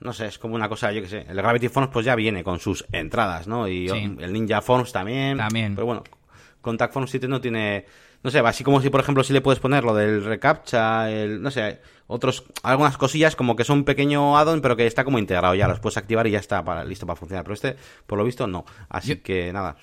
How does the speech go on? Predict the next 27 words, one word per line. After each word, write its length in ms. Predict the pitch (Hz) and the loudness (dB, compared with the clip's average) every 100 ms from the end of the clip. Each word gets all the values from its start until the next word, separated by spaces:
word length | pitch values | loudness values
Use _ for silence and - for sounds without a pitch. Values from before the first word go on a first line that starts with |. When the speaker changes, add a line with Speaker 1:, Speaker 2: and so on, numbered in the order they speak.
| - - - | -20 -18 -6
Speaker 2:
yo 140 | 131 | 0
me 60 | 180 | 0
estoy 160 | - 180 | 0 0
acordando 340 | 170 175 165 | 0 0 0
de 480 | 156 143 135 131 127 | 0 -2 -2 -4 -4
otros 340 | 143 151 139 | -6 -8 -8
que 100 | - | -4
había, 340 | 120 165 190 185 | -4 -2 -4 -2
uno 220 | 180 190 | -2 -2
que 300 | 170 160 - - 127 | -4 -6 -8 -16 -14
llevaba 380 | 131 135 165 185 | -8 -4 -2 0
la 140 | 160 | -2
palabra, 480 | 143 147 160 156 151 | -2 -2 -2 -2 -2
las 480 | 135 127 123 120 117 | -2 -2 -2 -4 -4
letras 340 | 143 151 131 131 | -4 -2 -2 0
D 120 | 139 | 2
B 180 | 160 151 | 2 0
por 140 | 143 | -2
ahí, 100 | 160 | -2
estoy 260 | 139 151 151 | -2 -4 -4
viendo 320 | 151 147 143 | -2 -2 -2
uno 240 | 139 143 | -2 -2
por 100 | 135 | -2
aquí 160 | 131 135 | -4 -6
que 100 | 123 | -8
se 60 | 127 | -6
llama 300 | 123 123 | -4 -6